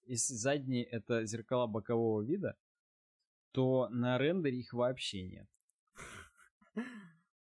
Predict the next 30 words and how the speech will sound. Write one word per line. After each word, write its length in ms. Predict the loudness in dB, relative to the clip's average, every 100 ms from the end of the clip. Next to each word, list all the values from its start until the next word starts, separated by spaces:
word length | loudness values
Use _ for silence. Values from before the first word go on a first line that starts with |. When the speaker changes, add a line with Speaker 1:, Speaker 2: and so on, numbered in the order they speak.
| _ _ _
Speaker 1:
Видимо, 560 | -4 0 2 2 0 0
на 240 | 0 2
рендере 400 | 2 2 0 -2
их 120 | -2
не 120 | -2
обслуживают, 440 | -2 -4 -6 -4 0
Speaker 2:
Так, 160 | 0
может 260 | 4 4 4
Speaker 1:
поэтому 20 |
Speaker 2:
быть, 180 | 0 -2
Speaker 1:
их 60 | -2
Speaker 2:
их 160 | -2
Speaker 1:
нет. 80 | 4
Speaker 2:
каждый 280 | 6 6 6
раз 140 | 4 2
приделывают 640 | 0 2 2 2 2 2
новые 320 | 2 2 0
за 120 | -2
тысячу 280 | -2 -2 -4
пятьсот, 320 | -6 -6 -6 0
поэтому 320 | -2 0 -2
их 160 | -4 -4
нет 240 | -4 -4
на, 420 | -4 -4 -2 -2
Speaker 1:
<laughs> 40 | 6
Speaker 2:
поэтому 320 | 6 6 0
они 100 | -2
столько 300 | -2 -2 -2
и 20 |
стоят. 380 | -2 -2 -2